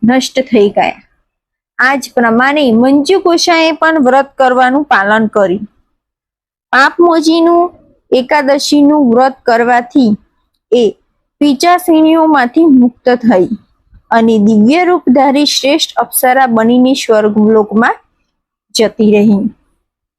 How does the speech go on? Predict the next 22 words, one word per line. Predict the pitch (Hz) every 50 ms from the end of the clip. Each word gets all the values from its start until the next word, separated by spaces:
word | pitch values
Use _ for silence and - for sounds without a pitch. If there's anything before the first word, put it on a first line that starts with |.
| _ _ _ _ _ _ _ _ _ _ _ _ _ _ -
શ્રી | 339 330 370 359
કૃષ્ણ | 381 349 381 - - - 370 381 370
કહે | - - 311 294 302 311 311 320
છે, | 311 - 349 349 349
"રાજન, | 311 277 240 220 220 214 254 269 302 370 370 320 - _ _ _ _ _ _ - 226 220
જે | 202 - 302 320 359
મનુષ્ય | 415 440 381 349 339 349 349 359 - - - 359 349
પાપમોચીની | 349 - - 269 277 285 - 285 277 277 269 262 - - 277 277 277 277 277 - -
એકાદશીનું | 226 - - 247 247 240 247 247 - - 262 247 247 254 254 220 202
વ્રત | 214 226 220 - 220
કરે | - - 202 196 220 254 285 302
છે, | - - 302 240 196 - - _ _ _ _ _ _ _ _ _ _ _ _ _ _ _ _ _ _ _ _ -
એમના | 247 262 254 247 247 247 240 233
બધા | 220 226 214 220 269 311 339 370
જ | - - - -
પાપો | 269 254 247 247 - 285 277 220 202 208 - -
આપોઆપ | 233 240 233 - 277 285 - - - 226 - - 262 285
જ | 262 294
નષ્ટ | 269 240 226 220 220 - - -
થઈ | 220 - - 226 214 220
જાય | 214 226 214 208 208 202
છે. | - - - 208 185